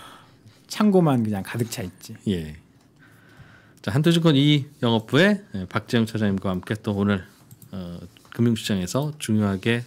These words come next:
Speaker 2: 다뤄졌던 뉴스들 살펴봤습니다. 그래도 박 차장님 오셔서 정리해 주시니까 아, 뭐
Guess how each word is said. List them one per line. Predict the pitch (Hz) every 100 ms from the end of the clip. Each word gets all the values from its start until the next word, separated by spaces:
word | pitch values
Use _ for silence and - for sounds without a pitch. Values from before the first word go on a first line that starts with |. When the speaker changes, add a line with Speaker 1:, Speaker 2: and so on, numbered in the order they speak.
| -
Speaker 2:
다뤄졌던 | 95 95 92 - 98 92
뉴스들 | 92 - - 98
살펴봤습니다. | 117 123 101 - 95 92 - - - - _ _ -
그래도 | 117 135
박 | - -
차장님 | 165 180 180
오셔서 | 147 143 139
정리해 | 117 131 139 127
주시니까 | 120 113 - 95 107
아, | 95 107 131 139 139 135 117 107
뭐 | 98